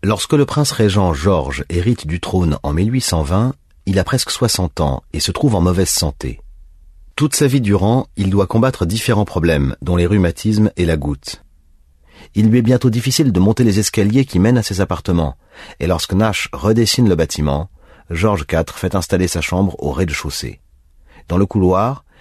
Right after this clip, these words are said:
il dispose d'une chaise de Merlin, l'ancêtre du fauteuil roulant. Le lit présenté est celui où il s'est éteint le vingt-six juin mille huit cent trente au château de Windsor. Il est doté d'un mécanisme qui permet de l'élever et de l'abaisser,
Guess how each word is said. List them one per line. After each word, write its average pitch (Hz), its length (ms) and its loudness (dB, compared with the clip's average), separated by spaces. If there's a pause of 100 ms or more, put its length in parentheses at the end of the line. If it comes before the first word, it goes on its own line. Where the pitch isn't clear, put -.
(160)
il 85 140 -2
dispose 104 420 0
d'une 87 160 -2
chaise 131 240 2
de 82 120 0
Merlin, 80 560 0 (460)
l'ancêtre 101 540 0
du 90 100 -6
fauteuil 92 320 0
roulant. 80 380 0 (1120)
Le 87 120 -2
lit 131 160 2
présenté 117 640 0
est 90 60 0
celui 107 440 2
où 95 80 0
il 92 120 0
s'est 98 120 0
éteint 101 260 0
le 92 80 4
vingt-six 131 380 0
juin 123 180 4
mille 101 160 4
huit 113 80 -2
cent 82 200 -2
trente 107 360 -2 (340)
au 87 80 -4
château 107 320 0
de 95 80 2
Windsor. 71 580 0 (360)
Il 92 140 0
est 104 60 4
doté 113 220 4
d'un 120 100 4
mécanisme 123 540 2
qui - 140 -8
permet 117 260 2
de 80 80 0
l'élever 113 500 2 (100)
et 87 80 -2
de 80 100 0
l'abaisser, 95 580 0